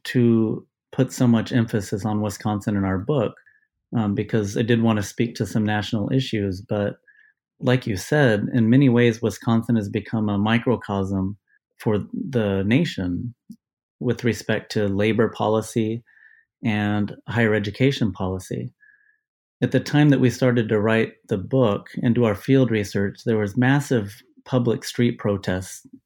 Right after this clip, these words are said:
mostly in Madison, but some throughout the state, about Governor Scott Walker's, um, policies to dismantle some of the unions,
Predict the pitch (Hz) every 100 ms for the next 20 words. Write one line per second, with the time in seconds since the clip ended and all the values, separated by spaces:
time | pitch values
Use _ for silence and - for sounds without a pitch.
0 | - 123 139 160 147 123 110 110 104 113
1 | 107 110 - 113 117 117 104 - 107 -
2 | 123 104 - _ _ - - - _ -
3 | 120 110 107 127 117 127 113 101 117 107
4 | 113 107 - 110 101 98 101 - _ _
5 | _ _ _ 123 101 98 139 151 135 -
6 | 107 104 101 - - 113 107 107 117 117
7 | - 120 120 117 104 98 101 - _ -
8 | - 117 101 104 110 120 117 98 98 101